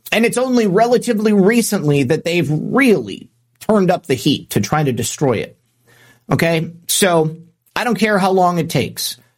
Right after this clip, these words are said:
This nation is worth it to me. My country, my land, my family, my friends, you guys are all worth it. I don't care how long it takes.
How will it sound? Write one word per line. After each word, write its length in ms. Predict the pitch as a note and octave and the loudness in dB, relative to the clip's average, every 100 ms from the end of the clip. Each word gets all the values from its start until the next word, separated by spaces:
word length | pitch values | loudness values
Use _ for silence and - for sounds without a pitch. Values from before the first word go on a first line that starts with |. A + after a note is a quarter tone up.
| _ - | _ 0
This 300 | C#3+ G3+ F3 | 2 2 0
nation 420 | G3+ G#3 G#3+ G3 | 0 0 0 0
is 240 | - D#3+ | 2 0
worth 300 | C#3+ E3 D#3+ | 2 0 0
it 140 | C3+ - | -4 -2
to 120 | B2 | 0
me. 300 | A2 E2 - _ _ - _ - | 0 -2 -10 _ _ -20 _ 0
My 240 | D3+ G3 | 2 2
country, 760 | F#3+ - A3 A3 A#3 A#3+ B3 - _ _ _ _ _ _ _ | -2 -2 0 0 0 2 0 -4 _ _ _ _ _ _ _
my 240 | - D3+ F3+ | 2 2 2
land, 840 | F3+ E3+ F3+ G#3 A3+ A#3 A3+ G#3+ _ _ _ | 2 2 2 0 2 2 2 -4 _ _ _
my 160 | - D3+ | 0 0
family, 640 | D3+ - F#3+ G#3+ A3 A3+ | -2 -4 -2 2 2 2
my 180 | G3+ D#3 | 2 0
friends, 560 | D3+ F#3+ G3+ G#3+ - | -2 0 2 2 0
you 140 | B2+ E3+ | 0 2
guys 380 | F3+ F3+ F3+ D#3 | 2 2 0 0
are 140 | C3 | -2
all 600 | - D#3 E3 E3+ E3+ E3+ - | 2 4 4 4 2 -2 0
worth 320 | C#3+ D#3 D3+ | 2 2 -2
it. 180 | - - _ _ _ _ _ _ _ _ - _ _ _ - - - | -8 -14 _ _ _ _ _ _ _ _ -20 _ _ _ -20 -16 -6
I 60 | |
don't 120 | C#3+ D3+ | -4 -2
care 160 | D#3+ | 0
how 100 | D3 | 2
long 200 | C#3+ C#3+ | 2 0
it 80 | C#3 | -2
takes. 380 | D#3 D3 - | -2 -2 -4